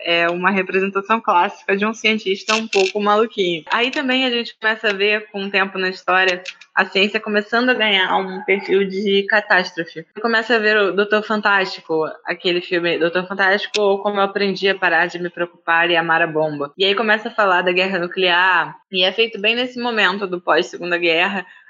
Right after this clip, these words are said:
ali durante a Guerra Fria. Os cientistas vão estar falando sobre essa preocupação, e também nessa época tem o Philip K. Dick, famosíssimo aí do Blade Runner, fazendo o Android Sonham com Carneiros Elétricos, que também vai falar sobre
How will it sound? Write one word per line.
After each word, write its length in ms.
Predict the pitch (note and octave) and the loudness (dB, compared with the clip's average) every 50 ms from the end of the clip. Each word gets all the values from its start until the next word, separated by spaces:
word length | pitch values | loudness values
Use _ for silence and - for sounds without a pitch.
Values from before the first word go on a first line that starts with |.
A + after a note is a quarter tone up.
| - | -2
ali 240 | D#3+ D#3+ F3 F3 F3+ | 0 0 2 2 0
durante 380 | F3 E3+ E3 E3+ E3+ F3 - F#3+ | 0 0 0 -2 -2 -4 -4 -2
a 40 | |
Guerra 280 | F3+ F3 F3 F3+ D#3 D#3 | -2 0 0 0 0 -2
Fria. 420 | - - E3+ E3+ F3 F3+ G3+ A3 - - _ - | -4 -6 -4 0 0 2 0 0 -4 -6 _ -4
Os 160 | A3+ G#3 - | -4 -4 -2
cientistas 580 | - A3+ A3+ G#3+ A3 A3+ A3+ - A3+ A3+ G#3 G3 | -4 -4 -4 -4 -6 -8 -8 -6 -6 -6 -4 -4
vão 180 | G#3 A3 A#3+ | -4 -2 -2
estar 260 | B3+ B3 - - G3+ G3 | -4 -4 -2 -2 -2 0
falando 460 | - F3+ F3 F3 F3 F3 F3 F3 F3 | 0 2 2 4 4 2 2 0 -2
sobre 480 | F3 - F3+ F3 E3+ E3+ F3 F3+ E3+ | -4 -4 -4 -2 0 2 2 2 2
essa 220 | C#3+ D3+ E3+ - - | 2 0 -2 -2 -4
preocupação, 960 | - - - G#3 - - - - F3 F3 - - - E3+ E3+ F3+ F#3 F3+ F3+ - | -2 0 0 0 0 -2 -2 -2 -2 -2 -2 -2 0 2 2 2 2 0 -2 -4
e 400 | - F#3 F#3 F#3+ G3 G3 F#3+ - - | -2 0 2 2 2 2 0 0 -2
também 340 | A#3 G#3+ G3+ G3 G#3+ B3+ | 0 2 2 2 2 2
nessa 300 | B3+ A#3 A3 A3 - - | 2 2 0 0 0 0
época 580 | F#3+ F3+ F3+ F#3 G3 F#3+ - G#3 - G#3+ G#3 G#3 - - - - - - _ | 2 4 4 2 2 0 -4 -4 -2 -2 -2 -2 -4 -6 -10 -10 -10 -6 _
tem 280 | F#3+ F#3+ F#3+ F#3+ G3 | 0 2 4 4 2
o 80 | G3+ G#3 | 2 0
Philip 440 | G3+ - G#3 G3+ G3 F#3+ F#3+ - - | -2 -2 0 2 2 2 0 -4 -6
K. 280 | - G3+ F#3 F#3 F#3+ | -2 2 2 2 2
Dick, 400 | F#3 F3+ F3+ F3+ F#3 F#3 F3+ - - | 2 2 2 2 2 0 -2 -6 -4
famosíssimo 640 | - E3+ F3+ F3+ F3 E3+ E3+ F3+ E3+ - _ F3 F3 | -4 -2 -2 -2 -2 -2 -2 -4 -4 -6 _ -4 -4
aí 120 | E3+ E3+ | -2 -2
do 80 | E3+ E3+ | -2 -2
Blade 320 | E3 E3 D#3+ D#3+ E3 F3 | 0 0 0 0 0 -2
Runner, 420 | F3+ F3+ E3+ E3+ E3+ F3+ G#3 A#3+ A#3+ - - - - - _ _ _ | -2 0 0 2 2 0 0 -2 -4 -8 -14 -14 -20 -20 _ _ _
fazendo 480 | F#3+ F#3+ G3 F3+ F3 F3 F#3 F#3 F#3 | -2 -2 0 0 0 0 2 2 2
o 60 | F#3 F#3 | 2 2
Android 440 | F#3 F#3+ F3+ E3 E3 E3+ F3+ F3+ | 0 0 0 2 2 2 0 0
Sonham 320 | - - G3+ F3 F3 F3+ F3+ | -2 -4 -2 -2 -2 -2 -4
com 140 | F3+ - F#3 | -6 -10 -6
Carneiros 460 | F3+ G3 F#3+ G3 F#3 F3+ F3+ F3+ F3+ | -4 -2 -2 0 0 2 2 2 2
Elétricos, 500 | F#3+ G3 G3+ G3 F#3+ F3+ F3+ F#3 E3 D#3+ - | 2 2 2 2 2 0 -2 -4 -8 -8 -6
que 80 | F#3+ F#3 | -6 -6
também 340 | F#3 F#3+ G3+ G#3 G#3 A#3 A#3 | -4 -2 0 2 2 2 2
vai 160 | G3+ F#3+ F#3+ | 2 0 0
falar 440 | F#3+ - F#3+ F3+ F3 E3 E3 E3 E3 | 0 0 0 2 2 2 2 2 0
sobre 720 | - - E3+ D#3+ D#3+ D#3+ D#3+ E3 E3 D#3+ D#3+ D3+ E3+ - | -2 -4 -4 -4 -2 0 0 2 2 2 2 0 -2 -6